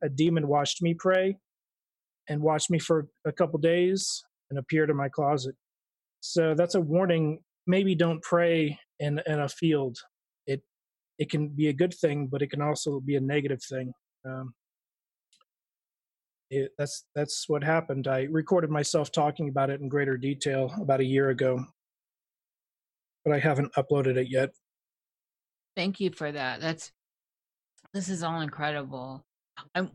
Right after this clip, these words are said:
Speaker 2: I'm wondering also, I'm wondering, what are your thoughts on, so we talked about interdimensionality and, oth-, you know, other dimensions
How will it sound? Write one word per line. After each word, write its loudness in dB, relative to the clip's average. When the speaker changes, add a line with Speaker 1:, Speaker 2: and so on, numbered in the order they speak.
Speaker 2:
I'm 0
wondering 0
also, -4
I'm 0
wondering, 0
what -2
are 2
your 0
thoughts -2
on, -8
so -8
we -6
talked -6
about -2
interdimensionality -8
and, -10
oth-, -6
you -10
know, -12
other -2
dimensions -10